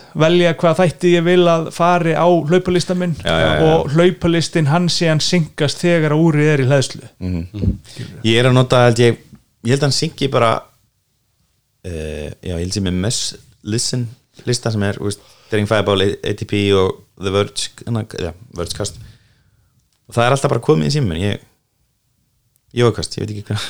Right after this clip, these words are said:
Speaker 2: hvernig að gera það, ég,
Speaker 3: Er
Speaker 2: hvernig
Speaker 3: það
Speaker 2: stillt að vera
Speaker 3: bara
Speaker 2: glæður
Speaker 3: svona
Speaker 2: uppi sér, sko?
Speaker 1: Í, í úrið.
Speaker 2: Já, í úrið sé, já.
Speaker 1: Já, já.
Speaker 3: Það er svo snillt eins og komið Netflix, þannig að þú getur bara sagt, Heyrðu, taktu fimm gigabæta símanum mínum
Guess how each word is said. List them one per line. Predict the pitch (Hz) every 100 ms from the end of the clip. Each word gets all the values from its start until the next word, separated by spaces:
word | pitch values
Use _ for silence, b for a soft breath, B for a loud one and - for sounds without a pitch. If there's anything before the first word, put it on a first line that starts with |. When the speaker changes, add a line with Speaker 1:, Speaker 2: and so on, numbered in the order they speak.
| B
Speaker 2:
hvernig | 113 110
að |
gera | 113 95
það, |
ég, | 92 95
Speaker 3:
Er | 107 107
Speaker 2:
hvernig | 110 110
Speaker 3:
það | 110
Speaker 2:
stillt | 127 -
að |
vera | 131
Speaker 3:
bara | 123
Speaker 2:
glæður | 131
Speaker 3:
svona | 143 147
Speaker 2:
uppi |
sér, | 147 131
sko? | 156 170
Speaker 1:
Í, | 165
í | 160 208
úrið. | 170 110 98 - -
Speaker 2:
Já, | -
í | 120 135
úrið | 143 123
sé, | 113
já. | 92 90
Speaker 1:
Já, | 127 120
já. | 117 107 - -
Speaker 3:
Það | -
er | 107
svo | 104
snillt | 110 123 143
eins |
og | 139
komið | 123
Netflix, | 135 180 - 131
þannig | 117
að | 107
þú |
getur | 104
bara | 107 -
sagt, | 151 -
Heyrðu, | 127 104 -
taktu | 151 151
fimm | 147 165
gigabæta | 151 151 131 117
símanum | 127 135
mínum | 156